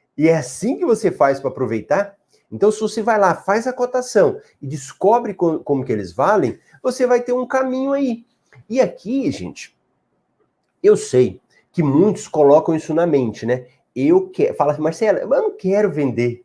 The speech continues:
Eu escuto muito isso. "Eu não quero dinheiro, eu não tô precisando de dinheiro. Eu quero transformar isso depois pra eu viajar." Ótimo! Então, vai juntando os pontos lá, vai juntando os pontos, não há problema nenhum. Quando o senhor for viajar,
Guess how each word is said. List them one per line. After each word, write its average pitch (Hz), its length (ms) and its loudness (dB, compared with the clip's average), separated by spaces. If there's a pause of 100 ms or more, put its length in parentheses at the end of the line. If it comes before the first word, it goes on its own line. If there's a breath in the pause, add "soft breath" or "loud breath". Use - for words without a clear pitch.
(160)
Eu - 160 -6
escuto 370 380 2
muito 202 380 2
isso. 120 320 -4 (220)
"Eu - 140 0
não 427 200 4
quero 185 360 2
dinheiro, 131 320 2
eu - 20 2
não 381 140 -4
tô 427 100 4
precisando 156 440 0
de 127 100 -6
dinheiro. 104 340 -6 (920)
Eu 214 80 0
quero 240 260 -2
transformar 233 480 0
isso 220 80 0
depois 220 320 4
pra 226 140 -2
eu 226 60 2
viajar." 226 720 0 (160)
Ótimo! 107 1040 4 (120)
Então, - 200 2
vai 107 440 2
juntando 180 420 4
os 185 80 -2
pontos 196 340 2
lá, 262 180 0
vai 107 560 0
juntando 196 400 -2
os - 120 -12
pontos, 147 360 -2
não 127 220 0
há 123 80 2
problema 113 440 -4
nenhum. 202 300 -6 (800)
Quando 359 540 2
o 392 80 6
senhor 180 500 2
for 208 440 -2
viajar, 104 840 -6